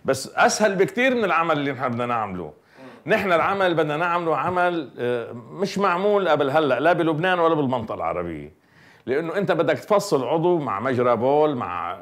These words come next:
يعني، من الأساس. ويكون شبيه للعضو الذكري اللي هو عند كل الناس.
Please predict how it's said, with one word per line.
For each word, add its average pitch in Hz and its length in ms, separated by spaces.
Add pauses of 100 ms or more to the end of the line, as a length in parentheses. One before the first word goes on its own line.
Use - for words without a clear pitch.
يعني، 143 380 (340)
من 202 100
الأساس. 233 760 (560)
ويكون 214 400
شبيه 180 680
للعضو 170 640
الذكري 151 480
اللي 131 180
هو 147 320
عند 131 340
كل 135 240
الناس. 110 540